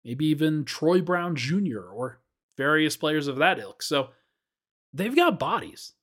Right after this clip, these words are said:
Like, they've got a lot of bodies to throw at Jamal, and they sneaky have a lot of bodies to throw at Jokic. Given that it starts with two seven-footers,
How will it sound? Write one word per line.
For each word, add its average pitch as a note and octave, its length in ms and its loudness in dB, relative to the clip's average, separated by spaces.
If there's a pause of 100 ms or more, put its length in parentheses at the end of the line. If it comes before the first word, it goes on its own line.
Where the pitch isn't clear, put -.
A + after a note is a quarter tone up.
(160)
Like, C#3 160 -10
they've B3+ 220 2
got G#3+ 400 2 (460)
a D3 80 0
lot C#3+ 420 4
of D3 100 0
bodies C#3+ 400 4
to B2+ 80 -2
throw C#3 220 2
at A#2+ 60 -2
Jamal, B2 580 -4 (680)
and F3 100 -2
they F3 100 2
sneaky C4 440 -2
have G3+ 160 2
a F#3 40 6
lot F#3 220 6
of D#3 80 4
bodies E3 360 2
to D3+ 100 0
throw D#3 240 2
at C#3 100 2
Jokic. B2 520 -4 (760)
Given G#3+ 240 2
that A#3 140 6
it F3 100 0
starts F#3 300 2
with D#3+ 100 -4
two F3+ 160 -2
seven-footers, C#3+ 760 0